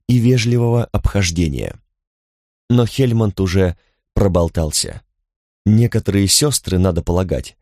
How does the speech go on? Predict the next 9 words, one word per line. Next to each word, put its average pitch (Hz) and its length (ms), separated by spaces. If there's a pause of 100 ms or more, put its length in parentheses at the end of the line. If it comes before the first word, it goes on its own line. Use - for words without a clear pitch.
(280)
начали 107 600
задумываться 104 720
над 90 180
услышанным. 64 800 (720)
Теперь 120 380
придется 104 540
их 101 180
как-то 95 360
переубеждать. 87 920